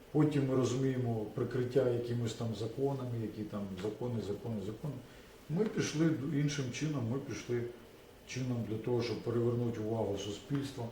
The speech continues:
що багато суїцидів, багато, е, там грабі-, граб-, грабіжів,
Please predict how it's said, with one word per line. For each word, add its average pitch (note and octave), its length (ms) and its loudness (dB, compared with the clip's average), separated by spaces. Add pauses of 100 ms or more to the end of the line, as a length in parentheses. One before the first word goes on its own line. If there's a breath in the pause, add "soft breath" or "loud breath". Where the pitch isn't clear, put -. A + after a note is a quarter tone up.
(420 loud breath)
що A2 300 0 (220)
багато A#2+ 340 2
суїцидів, G#2 680 -4
багато, G2 400 0 (460 loud breath)
е, - 20 -6 (1300)
там G2 160 -4 (300)
грабі-, A#2 400 0
граб-, A#2 500 0
грабіжів, B2 580 4